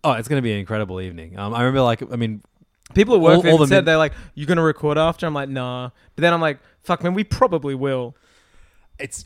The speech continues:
Speaker 1: it's just a, it's, my life becomes less and less, uh, supportive of me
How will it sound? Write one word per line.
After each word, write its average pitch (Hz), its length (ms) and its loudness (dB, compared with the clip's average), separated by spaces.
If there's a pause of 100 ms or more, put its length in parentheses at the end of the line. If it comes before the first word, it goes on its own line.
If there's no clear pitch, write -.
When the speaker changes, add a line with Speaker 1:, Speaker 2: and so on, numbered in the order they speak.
Speaker 1:
it's 147 220 -8
just 202 160 -4
a, 240 40 -2 (120)
it's, - 160 -14 (160)
my 127 200 -2
life 127 440 -2
becomes 113 440 -6
less 110 340 -4
and 110 160 -6
less, 98 400 -8
uh, 95 280 -12
supportive 104 720 -6
of 98 300 -10 (640)
me 101 460 -10